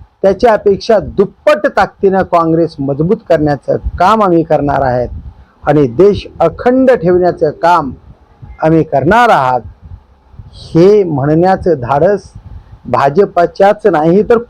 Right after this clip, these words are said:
कुठल्याच पक्षाच्या नेत्याच्या मनात नाही. ते धाडस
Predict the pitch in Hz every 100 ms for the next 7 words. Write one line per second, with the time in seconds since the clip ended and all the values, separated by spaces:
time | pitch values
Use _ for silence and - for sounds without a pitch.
0 | - 269 - 277 247 285 311 311 294 285
1 | - 277 - 240 156 - - - - -
2 | _ - - - - - - - - -
3 | - - - - - - - - - -
4 | - - 160 165 180 180 190 185 170 147
5 | 147 143 143 107 - _ - - _ _
6 | _ _ - - - 175 214 214 151 117
7 | 123 160 170